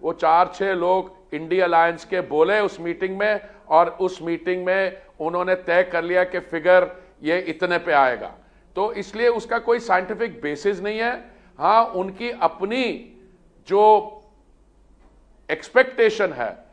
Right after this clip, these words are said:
और मैं समझता हूं अपने मन को बहलाने के लिए ये कर रहे हैं, इसलिए उन्होंने दो सौ पचानवे का पोल फिगर निकाला है। मुझे जहां तक समझ है इन चीजों की, मुझे लगता है उनको खुद भी पता है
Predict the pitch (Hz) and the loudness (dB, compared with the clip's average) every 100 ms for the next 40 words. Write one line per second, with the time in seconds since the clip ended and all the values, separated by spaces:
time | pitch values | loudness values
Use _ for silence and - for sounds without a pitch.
0 | _ _ _ 156 185 214 226 226 196 185 | _ _ _ 2 4 4 0 -2 -6 -4
1 | 214 214 233 220 190 202 220 180 185 202 | -6 2 2 4 0 -4 -4 -2 -2 0
2 | 226 165 143 147 160 196 208 220 208 196 | -2 0 -2 0 0 0 -4 -2 0 2
3 | 196 196 151 170 180 180 208 208 - _ | 0 0 0 2 0 0 -2 -4 -16 _
4 | _ - 233 233 269 226 127 - _ 180 | _ -10 -8 -4 2 2 2 -10 _ -6
5 | 202 214 196 190 180 185 180 180 165 175 | -2 -2 0 -2 -2 -4 -4 2 2 2
6 | 185 185 180 180 156 - _ _ _ _ | -4 2 4 4 2 -12 _ _ _ _
7 | _ _ _ _ _ 175 202 202 190 175 | _ _ _ _ _ 4 4 2 -4 0
8 | 190 170 156 147 156 196 226 - - _ | 0 0 2 2 4 4 2 -2 -20 _
9 | _ _ _ _ - 180 220 277 254 247 | _ _ _ _ -8 -6 -4 -2 2 0
10 | 247 262 262 - 190 220 214 226 214 202 | 0 -4 -2 -6 -2 0 2 0 0 -8
11 | 208 214 214 233 214 208 214 208 240 233 | -6 -6 -6 -8 -6 -4 -4 -2 -2 -2
12 | 226 233 208 202 247 - 196 196 151 110 | -2 -2 0 -2 -2 -2 0 4 4 2